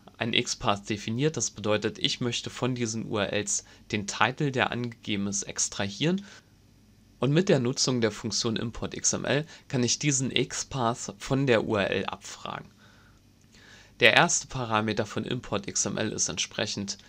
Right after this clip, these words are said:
die U R L und der zweite Parameter ist der XPath, also die Dateninformation, die extrahiert werden soll. Durch den X path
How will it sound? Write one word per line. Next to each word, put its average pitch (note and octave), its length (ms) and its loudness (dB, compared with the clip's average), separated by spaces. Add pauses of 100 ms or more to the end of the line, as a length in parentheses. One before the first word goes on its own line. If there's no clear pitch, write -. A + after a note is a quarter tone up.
(140)
die A#2 100 0
U A2+ 160 2
R G2+ 140 4
L G3+ 220 4 (280)
und C#3+ 160 -2
der B2 100 6
zweite A2+ 440 4
Parameter G2+ 720 -2
ist - 180 -4
der - 160 -2
XPath, - 520 0 (240)
also A2 360 0 (360)
die C#3+ 260 4
Dateninformation, G#2+ 1120 0
die G#2 100 -2
extrahiert - 680 -4
werden - 180 -4
soll. - 240 -10 (840)
Durch D#3 180 6
den B2 160 2
X - 220 2
path - 340 0